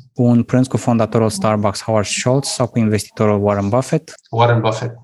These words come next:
Speaker 1: Bitcoin sau aur?
Speaker 2: Aur.
Speaker 1: Ultima mea întrebare, Bogdan, um, are,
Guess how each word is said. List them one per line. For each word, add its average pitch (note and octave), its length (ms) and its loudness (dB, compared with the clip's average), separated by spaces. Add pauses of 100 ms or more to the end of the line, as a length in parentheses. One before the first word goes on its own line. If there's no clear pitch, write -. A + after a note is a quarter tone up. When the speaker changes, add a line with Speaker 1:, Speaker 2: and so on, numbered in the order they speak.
(200)
Speaker 1:
Bitcoin A2 380 -2
sau G#2 240 -4 (200)
aur? - 400 -12 (280)
Speaker 2:
Aur. - 400 -8 (120)
Speaker 1:
Ultima C#3 320 2
mea C3+ 140 6
întrebare, A#2 400 2
Bogdan, A2+ 440 0
um, A#2+ 500 -2
are, A2 560 2